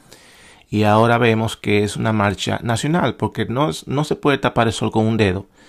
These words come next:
que la policía venía trayendo demasiado auge, demasiado poder debajo de sus costillas. La ley los protege demasiado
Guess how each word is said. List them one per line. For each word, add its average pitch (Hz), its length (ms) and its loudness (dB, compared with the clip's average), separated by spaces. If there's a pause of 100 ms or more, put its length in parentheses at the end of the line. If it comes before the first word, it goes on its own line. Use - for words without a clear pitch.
(360)
que 107 100 -4
la 101 140 0
policía 120 560 0
venía 110 400 0
trayendo 101 720 -2
demasiado 98 640 0
auge, 104 340 2
demasiado 98 480 -2
poder 98 300 0
debajo 95 340 2
de 95 60 0
sus 98 200 -4
costillas. - 840 -10 (1600)
La 107 200 0
ley 117 180 4
los 123 160 2
protege 113 400 0
demasiado 110 680 -2